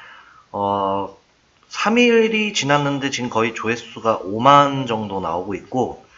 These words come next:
정말 많은 좋아요와 그리고 좋아요에 비해서는 더 적은 싫어요, 좋아요가 한 삼백구십, 거의 한 사백 가까이 되고요.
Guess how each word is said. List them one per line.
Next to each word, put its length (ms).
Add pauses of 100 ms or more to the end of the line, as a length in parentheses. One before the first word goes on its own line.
(520)
정말 580
많은 560
좋아요와 800
그리고 600 (420)
좋아요에 560
비해서는 580
더 160
적은 420
싫어요, 500 (380)
좋아요가 560
한 160
삼백구십, 1040
거의 220
한 140
사백 420
가까이 420
되고요. 540